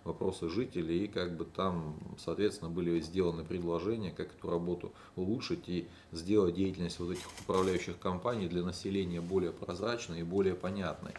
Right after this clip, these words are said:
чтобы этих вопросов было как можно меньше. И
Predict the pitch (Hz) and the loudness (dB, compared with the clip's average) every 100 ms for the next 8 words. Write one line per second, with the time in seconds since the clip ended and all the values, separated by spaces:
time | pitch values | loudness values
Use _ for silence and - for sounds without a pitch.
0 | - - - 87 85 87 92 - 117 - | -14 -20 -10 -4 -2 0 -2 0 -2 -2
1 | 80 85 90 - - 90 87 92 92 80 | -4 -2 -2 -2 -4 -4 -2 -2 -2 -2
2 | - 87 85 | -6 -4 -2